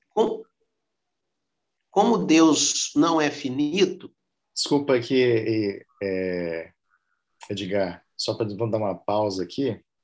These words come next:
Speaker 1: Tá.
Speaker 2: Eu acho que já tem um bocado de coisa
Speaker 1: Tem
Speaker 2: pra
Speaker 1: coisa
Speaker 2: gente
Speaker 1: aí
Speaker 2: falar.
Speaker 1: pra
Speaker 2: Tem, tem.
Speaker 1: Tem coisa
Speaker 2: É.
Speaker 1: aí pra discutir, né? Pra pensar, né?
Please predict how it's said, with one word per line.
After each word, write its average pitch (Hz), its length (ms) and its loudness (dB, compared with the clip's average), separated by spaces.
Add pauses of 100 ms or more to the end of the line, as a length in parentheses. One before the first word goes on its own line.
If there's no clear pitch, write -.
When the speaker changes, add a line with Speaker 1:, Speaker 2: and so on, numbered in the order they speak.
(760)
Speaker 1:
Tá. 107 340 -16
Speaker 2:
Eu 95 240 -4
acho 95 140 -6
que 104 80 -10
já 101 160 -6
tem 101 280 -10
um 104 200 -12 (500)
bocado 104 380 -10
de 107 100 -14
coisa 101 240 -6
Speaker 1:
Tem 156 80 0
Speaker 2:
pra 202 100 -4
Speaker 1:
coisa 160 200 0
Speaker 2:
gente 160 80 -10
Speaker 1:
aí - 60 -10
Speaker 2:
falar. 143 280 -4
Speaker 1:
pra - 120 -20 (840)
Speaker 2:
Tem, 90 400 -10 (180)
tem. 92 440 -18 (1800)
Speaker 1:
Tem 117 160 -10
coisa 139 320 2
Speaker 2:
É. - 20 8
Speaker 1:
aí 143 60 2
pra 151 100 2
discutir, - 840 -6
né? 127 180 -6
Pra 123 140 -14
pensar, 127 480 -4
né? 123 220 -6